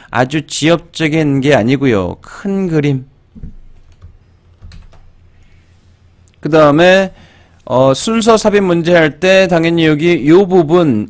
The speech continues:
as a result 하니까 이 부분이, 어, technicians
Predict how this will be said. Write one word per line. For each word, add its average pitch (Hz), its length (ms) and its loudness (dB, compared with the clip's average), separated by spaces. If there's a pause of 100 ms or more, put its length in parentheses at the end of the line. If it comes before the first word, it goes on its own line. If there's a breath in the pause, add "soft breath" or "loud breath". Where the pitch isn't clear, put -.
as 170 380 -2
a 190 60 2
result 170 520 0
하니까 151 440 -2
이 151 220 -4
부분이, 185 880 -2 (240)
어, 127 640 0
technicians 180 1000 -6